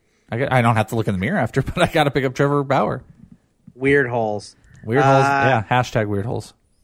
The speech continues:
Speaker 2: Yeah, I'm going with, uh,
Speaker 1: It's Bauer.
Speaker 2: I'm going with Bauer over all these guys. I
Speaker 1: I don't
Speaker 2: think
Speaker 1: want any of these other guys, by the way.
Speaker 2: You don't like, I, I don't want Peavy. I don't want Wilson.
Speaker 1: Yeah, I mean,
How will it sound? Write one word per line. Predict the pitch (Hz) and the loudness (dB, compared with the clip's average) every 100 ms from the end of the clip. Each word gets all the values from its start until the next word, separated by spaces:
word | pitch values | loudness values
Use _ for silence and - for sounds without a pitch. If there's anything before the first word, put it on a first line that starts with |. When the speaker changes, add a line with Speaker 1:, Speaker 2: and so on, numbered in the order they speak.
| _ _ _ _ _ _ _ | _ _ _ _ _ _ _
Speaker 2:
Yeah, | - 147 | -2 0
I'm | 151 151 | 2 2
going | 147 147 139 135 | 0 2 0 -4
with, | 123 117 - | -2 -4 -4
uh, | 113 107 104 98 98 | -2 0 2 0 -4
Speaker 1:
It's | 123 | -6
Bauer. | - | -2
Speaker 2:
I'm | 202 139 | -2 0
going | 139 131 | -2 -2
with | 127 120 | -4 -2
Bauer | 120 117 113 110 | 0 2 0 -2
over | 117 123 117 | -6 -6 -2
all | 110 110 | 0 0
these | 110 104 | -2 -6
guys. | 110 104 101 95 - - _ _ _ _ _ _ _ - | -4 -2 -2 -6 -12 -20 _ _ _ _ _ _ _ -4
I | 123 | 2
Speaker 1:
I | |
don't | 131 | 4
Speaker 2:
think | 139 | 4
Speaker 1:
want | 95 - | 2 -2
any | 104 107 | -2 -2
of | |
these | 85 90 | -2 -6
other | 90 87 | -8 -6
guys, | 85 85 | -6 -6
by | - - | -8 -14
the | 67 | -12
way. | - | -8
Speaker 2:
You | 147 | 0
don't | 156 170 185 | 2 2 2
like, | 175 170 | 2 2
I, | 175 208 196 143 - - - _ _ _ _ _ - | 4 2 0 -6 -20 -20 -20 _ _ _ _ _ -6
I | |
don't | 156 214 | 0 0
want | 208 196 | 0 -2
Peavy. | 185 180 147 | -2 -2 0
I | |
don't | 135 123 | -2 -6
want | 113 104 | -8 -10
Wilson. | 90 - - 67 _ - - - | -12 -14 -20 -20 _ -20 -18 -12
Speaker 1:
Yeah, | - - - | -12 -10 -2
I | |
mean, | 147 | 0